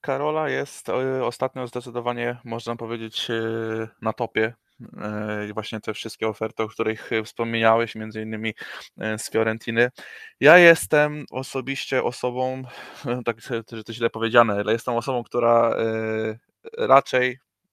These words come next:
byłaby za tym, żeby Karola wypożyczyć, yy, gdzieś do innego, yy, zespołu, gdzie faktycznie mógłby się ograć,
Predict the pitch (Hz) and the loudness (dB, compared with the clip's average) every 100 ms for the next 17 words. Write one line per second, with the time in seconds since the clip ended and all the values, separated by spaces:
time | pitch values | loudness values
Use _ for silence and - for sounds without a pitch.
0 | _ _ - 120 123 113 113 107 - 110 | _ _ -8 4 4 4 0 0 -2 -10
1 | - _ - - - - 113 110 - 113 | -12 _ -20 -20 -20 -10 -6 -4 0 2
2 | 113 110 107 - 110 117 117 113 - 107 | 4 4 2 -2 -8 -8 -8 -8 -10 -10
3 | - 113 110 107 110 107 _ _ _ - | -10 -6 -6 -4 -6 -8 _ _ _ -20
4 | 123 117 110 - - - 117 120 120 117 | -2 -2 -2 -6 -12 -4 -4 -4 -2 -2
5 | 113 117 110 - 107 107 113 - 123 117 | 2 0 0 -4 -6 -6 -8 -2 -4 -4
6 | 120 113 - 123 - 120 113 120 - - | -8 -8 -8 -10 -8 -10 -10 -8 0 2
7 | 120 107 101 | 2 0 -4